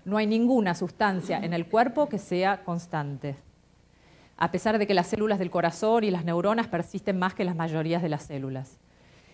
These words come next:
Y las sustancias que están coexistiendo en un momento determinado producen miles de reacciones bioquímicas en el cuerpo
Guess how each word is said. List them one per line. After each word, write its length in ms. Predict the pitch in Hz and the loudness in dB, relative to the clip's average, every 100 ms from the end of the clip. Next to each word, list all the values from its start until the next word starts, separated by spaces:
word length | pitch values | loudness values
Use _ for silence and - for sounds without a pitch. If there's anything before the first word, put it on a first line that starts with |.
| - - | -12 -2
Y 100 | 196 | 2
las 140 | 202 | 2
sustancias 520 | 233 - 247 220 214 | 0 2 4 4 2
que 80 | 170 | -2
están 220 | 175 208 | 0 0
coexistiendo 640 | 208 214 214 202 254 - 185 | 2 0 0 -4 -4 -2 0
en 80 | 175 | 2
un 80 | 185 | 2
momento 500 | 202 214 202 180 160 | 2 2 2 2 2
determinado 680 | 175 185 185 185 208 240 247 | 0 2 0 2 4 2 0
producen 540 | 180 202 202 208 196 | -2 -4 -4 -2 0
miles 260 | 233 285 226 | 4 4 4
de 80 | |
reacciones 540 | 190 190 175 - 214 220 | 4 2 2 0 0 0
bioquímicas 760 | 190 170 202 220 240 247 247 | 0 -2 -2 -4 -2 -4 -4
en 120 | - 175 | -6 -6
el 120 | 175 | -2
cuerpo 440 | 208 226 220 285 | 0 0 0 -2